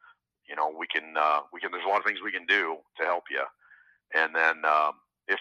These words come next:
you're having great service, just tell your neighbors, you know, let, just the best, the best advertisement is word of mouth. So that's kinda what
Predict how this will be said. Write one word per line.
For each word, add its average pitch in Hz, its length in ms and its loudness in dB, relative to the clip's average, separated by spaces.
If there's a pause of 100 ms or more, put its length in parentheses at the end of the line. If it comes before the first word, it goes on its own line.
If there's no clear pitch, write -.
you're 92 180 4
having 107 220 4
great 131 320 2
service, 143 320 2 (280)
just - 160 2
tell 127 140 0
your 120 100 2
neighbors, 104 380 0 (140)
you 76 40 -8
know, 82 200 2
let, 95 160 4 (580)
just - 140 -4 (420)
the - 80 -8
best, 139 220 2 (160)
the 107 40 -6
best 120 180 2 (100)
advertisement 107 520 2
is 78 160 -6
word 85 160 -2
of 73 60 -4
mouth. 67 240 2 (160)
So 73 220 -2 (520)
that's 101 140 4
kinda 98 240 4
what 82 240 0